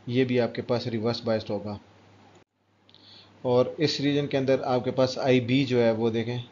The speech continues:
ज़ीरो है। जब आपके पास आईबी ज़ीरो है, तो आपके पास जो, जो collector to emitter current flow कर रही है, वो भी ज़ीरो होगी।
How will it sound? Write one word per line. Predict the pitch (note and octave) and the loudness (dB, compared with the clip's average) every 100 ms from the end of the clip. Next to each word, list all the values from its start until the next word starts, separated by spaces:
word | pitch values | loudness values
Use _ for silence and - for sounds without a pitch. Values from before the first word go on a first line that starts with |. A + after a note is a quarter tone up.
| - | -14
ज़ीरो | A2 A2 A#2+ B2+ | -6 0 2 2
है। | C3 B2+ B2+ - - - - - - - - - _ _ - | 2 -2 -6 -20 -20 -20 -20 -20 -20 -20 -20 -20 _ _ -12
जब | C3 C3 | -4 -4
आपके | C3 C#3 | -4 -4
पास | C#3 C3 - | -4 -4 -4
आईबी | C#3 C3 B2 C#3 C#3+ - C#3+ | 0 0 2 -2 -2 -8 -8
ज़ीरो | A2+ B2+ C#3 | -2 0 2
है, | C3+ C3 | 2 2
तो | B2+ B2 | 0 0
आपके | A#2+ A#2+ C3+ | 0 -2 -4
पास | - B2 A#2+ A#2+ | -2 -2 -2 -4
जो, | B2 | -4
जो | A#2 | -4
collector | A#2 C3+ B2 B2 C#3+ | -2 0 0 -2 -6
to | - | -4
emitter | B2+ B2 A#2+ A2+ | -4 -2 -4 -4
current | - B2+ B2 | -2 0 -2
flow | - A#2+ | -4 -6
कर | A2 A2+ | -4 -4
रही | A2+ | -2
है, | A2+ | -4
वो | A2 A2 | -4 -4
भी | A#2 C#3 - - | -6 -8 -14 -12
ज़ीरो | A2+ A#2 A2+ | -6 -4 -2
होगी। | A2 G2 G2+ | -4 -6 -10